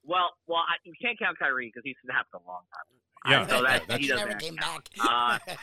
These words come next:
Speaker 1: Uh,
Speaker 3: <laughs>
Speaker 1: I, I, I, I'm gonna go with, I'm gonna go with Ben.
Speaker 3: Same
Speaker 1: I,
Speaker 3: answer.
Speaker 1: I, I, I'm
Speaker 2: Okay.
Speaker 1: gonna go with Ben. I, I, I don't, I don't think he holds it together. I don't. I don't. He
Speaker 2: All
Speaker 1: will,
Speaker 2: right.
Speaker 1: it'll be Ben.
Speaker 2: Sounds good. Um, uh,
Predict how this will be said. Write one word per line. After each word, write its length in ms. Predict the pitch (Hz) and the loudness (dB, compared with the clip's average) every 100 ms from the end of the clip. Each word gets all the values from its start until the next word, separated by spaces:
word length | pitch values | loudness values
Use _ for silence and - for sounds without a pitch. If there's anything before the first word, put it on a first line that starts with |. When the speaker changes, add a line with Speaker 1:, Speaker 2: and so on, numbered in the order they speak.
| - | -14
Speaker 1:
Uh, 40 | - _ _ _ _ 175 | -16 _ _ _ _ -2
Speaker 3:
<laughs> 0 | |
Speaker 1:
I, 120 | 143 - | 0 2
I, 320 | 160 180 147 - - | 2 4 2 0 0
I, 160 | 185 - - | 0 -2 -2
I'm 180 | 165 220 | -2 0
gonna 240 | 240 233 196 | 0 -2 0
go 180 | 170 160 | -4 -2
with, 180 | 147 123 _ _ 147 | -4 -6 _ _ -2
I'm 160 | 170 | 0
gonna 200 | 202 196 | 2 0
go 220 | 165 156 | 2 0
with 160 | 143 127 113 | 0 -4 _
Ben. 240 | 123 110 92 - | -4 -4 -6 -12
Speaker 3:
Same 140 | 135 | -2
Speaker 1:
I, 80 | 131 | 0
Speaker 3:
answer. 160 | 135 131 | 2 2
Speaker 1:
I, 180 | 143 151 - | 2 2 0
I, 180 | 135 135 135 | 0 0 -2
I'm 80 | 135 | -4
Speaker 2:
Okay. 140 | 135 | -4
Speaker 1:
gonna 60 | 156 | -6
go 100 | 113 | -8
with 120 | 104 - | -10 -12
Ben. 100 | 90 82 - - | -14 -14 -10 -4
I, 340 | 110 117 117 110 113 | 0 2 0 0 -2
I, 80 | 127 | 0
I 40 | |
don't, 260 | 135 131 123 _ 120 | -2 -6 -14 _ -2
I 80 | 131 | -2
don't 180 | 135 | -2
think 140 | 135 123 | -6 -10
he 100 | 117 | -10
holds 220 | 110 95 | -10 -10
it 80 | 95 - | -14 -20
together. 200 | 85 - - - - | -16 -14 -14 -16 -12
I 40 | |
don't. 160 | 90 78 62 _ _ _ _ _ _ _ _ _ | -8 -8 -10 _ _ _ _ _ _ _ _ _
I 20 | - | -10
don't. 100 | 58 - _ _ _ | -10 -12 _ _ _
He 100 | 123 | 0
Speaker 2:
All 80 | 135 | 2
Speaker 1:
will, 40 | |
Speaker 2:
right. 80 | 147 | 2
Speaker 1:
it'll 140 | 131 127 | 2 0
be 80 | 120 | 0
Ben. 40 | |
Speaker 2:
Sounds 240 | 147 147 131 | 0 -2 -6
good. 240 | 131 139 - _ _ _ _ _ _ 131 | -8 -10 -12 _ _ _ _ _ _ 0
Um, 440 | 147 143 143 131 | 2 4 2 -2
uh, 140 | 117 | -8